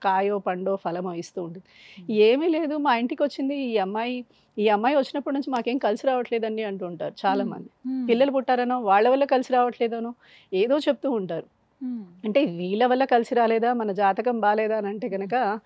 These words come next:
Speaker 1: అది మళ్ళీ ఇంకొక సబ్జెక్ట్ వెళ్ళిపోతుంది.
Speaker 2: <laughs> అవును.
Speaker 1: కదా?
Speaker 2: Hmm.
Speaker 1: అయితే మనం చేసే వంటలో లక్ష్మి ఉంటుంది, కాకపోతే మీ ఇంట్లో బాగా నీట్గా ఉండాలి,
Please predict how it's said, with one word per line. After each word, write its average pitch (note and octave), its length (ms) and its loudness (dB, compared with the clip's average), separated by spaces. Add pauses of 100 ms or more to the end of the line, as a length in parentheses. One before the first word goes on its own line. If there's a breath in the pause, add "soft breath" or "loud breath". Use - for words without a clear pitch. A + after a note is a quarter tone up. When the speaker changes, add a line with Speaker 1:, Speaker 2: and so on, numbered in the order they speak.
(320 soft breath)
Speaker 1:
అది F#3+ 140 2
మళ్ళీ G3 300 -2
ఇంకొక A3 320 -2
సబ్జెక్ట్ F#3 420 -6
వెళ్ళిపోతుంది. D#3+ 500 -8
Speaker 2:
<laughs> - 640 2
అవును. F#3+ 300 0 (260)
Speaker 1:
కదా? A3 160 -2
Speaker 2:
Hmm. G#3+ 580 -4
Speaker 1:
అయితే G3+ 560 0 (160)
మనం F#3 300 -4 (100)
చేసే A#3+ 380 2
వంటలో G3+ 640 -2
లక్ష్మి G3 360 -8
ఉంటుంది, E3+ 520 -10
కాకపోతే F#3+ 440 -4
మీ G3 140 -6
ఇంట్లో F#3+ 260 -8
బాగా F3+ 420 -4
నీట్గా F3 460 -6
ఉండాలి, D3 320 -14